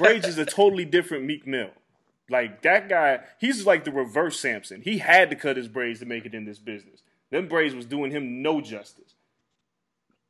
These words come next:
Speaker 1: Nope.
Speaker 2: He would have stood for this. There would have been some real beef. It would have went to the bars. But Meek Mill now, with the waves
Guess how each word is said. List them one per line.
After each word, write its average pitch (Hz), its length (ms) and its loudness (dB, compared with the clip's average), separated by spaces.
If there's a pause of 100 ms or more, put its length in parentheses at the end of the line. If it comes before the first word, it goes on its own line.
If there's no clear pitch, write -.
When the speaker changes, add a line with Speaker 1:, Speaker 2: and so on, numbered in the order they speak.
(120)
Speaker 1:
Nope. 113 400 -8 (140)
Speaker 2:
He 92 260 -10
would 196 120 4
have 147 120 2
stood 185 240 4
for 135 120 -10
this. 113 320 -12 (180)
There 139 100 -4
would 160 80 -2
have 151 60 -6
been 160 120 -6
some 139 220 -8
real 165 180 2
beef. 147 320 -6 (180)
It 123 60 -8
would 143 80 -2
have 143 60 -2
went 160 140 -2
to 151 60 -6
the 123 80 -4
bars. 135 540 0 (180)
But 127 120 -8
Meek 165 200 -6
Mill 170 180 -2
now, 185 480 0 (120)
with 127 120 -14
the 127 80 -16 (100)
waves 185 640 -6